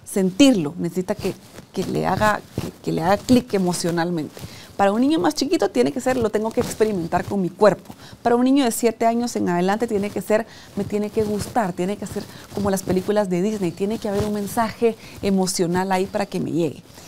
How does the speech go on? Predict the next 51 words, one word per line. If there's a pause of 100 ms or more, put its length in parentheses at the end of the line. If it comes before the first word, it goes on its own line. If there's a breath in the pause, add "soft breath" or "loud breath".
(120)
Y
después,
eso
no
lo
vamos
a
ver
hoy,
pero (400 loud breath)
ya,
eh,
de
los
catorce
a
los
veintiuno, (180 loud breath)
es
más
la
parte
del
intelecto,
¿verdad?
Como
ya,
ya
entra
el
mero
pensar. (600 loud breath)
Por
eso
los
ejercicios
ya
de
niños
más
grandes
en
el
colegio,
etcétera,
o
lo
que
sea,
son
más